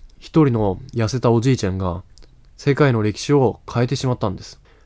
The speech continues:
ローザ・パークスという一人の年寄りのおばあちゃんを考えてみてほしい。バスで自分の席を譲らない。自分はもう疲れている。もう譲らないと決断した瞬間に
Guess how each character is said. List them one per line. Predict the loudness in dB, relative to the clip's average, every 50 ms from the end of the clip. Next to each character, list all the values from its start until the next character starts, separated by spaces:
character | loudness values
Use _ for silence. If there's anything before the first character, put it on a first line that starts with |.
| _ _
ロ | -2 2 4 4
ー | 4
ザ・ | 4 4 0
パ | 2 2 0 0
ー |
ク | 0 -2
ス | -12 -6
と | -4 -2
い | 0 0 -2
う | -2 -4 -8
一 | -10 0 2 2
人 | 4 4
の | 2 0 0 -2 -4 -8 _ _ _ _ _ _
年 | -6 -4 -4 0 4
寄 | 4 4
り | 4
の | 2 0 0
お | 2
ば | 2 2 2
あ | 2
ち | 2 -2
ゃ |
ん | 0 2
を | 2 2 0
考 | 0 -2 -2 0 0 0
え | 0
て | 0
み | -2 -4
て | -4
ほ | -6 -6
し | -6 -10
い。 | -12 -14 -14 _ _ _ _ _ _ -2
バ | -2 -2
ス | 0 0
で | -2 0 0 -2 -2 -6 -12 -14 -10
自 | -6 -4
分 | -2 0 0
の | 0 0
席 | 0 -2 0 2 2
を | 4 4
譲 | 4 2 2 0 0
ら | 0 0
な | 0 0 -2
い。 | -4 _ _ -20 -20 -12
自 | -4 -2 0
分 | 0 2
は | 2 2
も | 2 2 0 -2
う |
疲 | -2 -6 -8 -2 0 0
れ | 0
て | 0 -2
い | -4 -4
る。 | -4 -8 -18 _ _ _ -2
も | 0 0 2
う | 2
譲 | 2 2 2 2 2
ら | 2 4 4
な | 4 2
い | 2
と | 0 -4 -6 -8 -12 _ _ _ -20 -18 -8
決 | -6 -6 -6 -2 0
断 | 0 0 2
し | 0
た | -2 -4
瞬 | -2 0 -2 -2
間 | 0 0 0 2 2
に | 2 0 0 -2